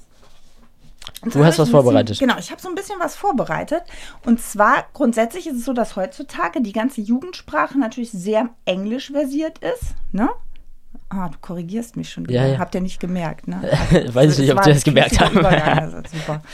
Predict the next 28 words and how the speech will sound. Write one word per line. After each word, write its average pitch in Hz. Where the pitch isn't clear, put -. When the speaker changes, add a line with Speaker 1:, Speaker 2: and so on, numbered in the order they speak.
Speaker 1:
Also 196
wenn 208
da 208
das 196
passiert, 208
dann 185
heißt 185
das, 170
„Mama, 185
du 180
bist 190
zu -
laut, 190
schief“ -
oder 175
wie 170
auch 165
immer, 175
richtig. -
Speaker 2:
Ich 131
führe 139
immer 135
jetzt 123
das 123
Mikrofon 127
mit -
deinem 156
Mund. 143